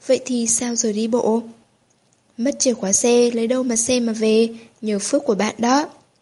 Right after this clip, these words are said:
"Tôi ư?" "Lúc bạn đè tôi nằm vật ra kế, chiếc chìa khóa bị văng ra khỏi túi quần và mất luôn rồi." Devi nhăn nhó. Nhắc đến chuyện đó là lại khiến Nim đỏ mặt.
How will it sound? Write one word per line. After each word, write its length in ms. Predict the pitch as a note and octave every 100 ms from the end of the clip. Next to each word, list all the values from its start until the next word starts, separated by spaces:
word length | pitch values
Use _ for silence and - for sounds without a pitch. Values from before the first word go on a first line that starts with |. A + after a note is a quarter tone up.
| _ _ _ _ _ _ _ _ _
"Tôi 260 | B3 B3 B3
ư?" 380 | C4+ C4 C#4 C#4+ D4 _ _ _ _ _ _ _ _
"Lúc 220 | C4+ D4
bạn 300 | C#4 A#3 G#3
đè 140 | G#3 G3+
tôi 200 | G3+ A3
nằm 180 | G#3+ G3+
vật 100 | G#3+
ra 200 | - A3
kế, 380 | - G#3+ A#3+ E4+ - -
chiếc 180 | - D4+
chìa 120 | C4+
khóa 180 | B3+ G#3
bị 180 | B3+ A#3
văng 260 | A3 A#3
ra 140 | A3 A3+
khỏi 160 | G#3
túi 180 | G3 G3
quần 280 | G3 B3 G3+
và 120 | G#3
mất 180 | G3 C#4
luôn 240 | A#3+ A3+
rồi." 360 | G#3+ G3 G3+ F#3+ - - - _
Devi 340 | - G#3+ G#3 G3
nhăn 280 | G3 G3+ G3
nhó. 380 | G3 F#3+ A3+ E4 _ _ - _ _ _ -
Nhắc 240 | B3 C4+
đến 240 | G#3+ G3+ G3
chuyện 180 | - B3+
đó 360 | G#3+ G3+ A3 - - _
là 220 | C4 C4
lại 200 | A#3+ A#3+
khiến 280 | A#3+ B3 A#3+
Nim 160 | B3+ B3+
đỏ 180 | A3 G3+
mặt. 260 | F#3+ G3